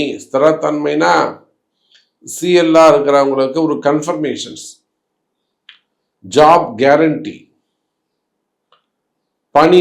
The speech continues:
நிரந்தரம், இதெல்லாம் ஒரு சில கும்பராசி அன்பர்களுக்கு அதிர்ஷ்டமாக கிடைப்பதற்கு வாய்ப்புகள் உண்டு.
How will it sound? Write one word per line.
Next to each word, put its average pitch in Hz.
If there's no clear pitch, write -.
நிரந்தரம், 160
இதெல்லாம் 156
ஒரு 175
சில 185
கும்பராசி 156
அன்பர்களுக்கு 143
அதிர்ஷ்டமாக 185
கிடைப்பதற்கு 151
வாய்ப்புகள் 143
உண்டு. 104